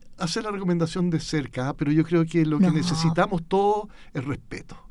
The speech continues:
Speaker 1: Respetarnos entre nosotros, respetar con quien trabajamos, respetar a nuestros proveedores, respetar a nuestros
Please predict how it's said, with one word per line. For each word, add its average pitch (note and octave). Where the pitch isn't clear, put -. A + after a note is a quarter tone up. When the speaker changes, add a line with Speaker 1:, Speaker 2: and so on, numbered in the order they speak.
Speaker 1:
Respetarnos D3+
entre D3+
nosotros, F3
respetar D#3
con C3
quien C#3
trabajamos, E3
respetar C3
a C3
nuestros C3+
proveedores, D3+
respetar C#3
a D3
nuestros D3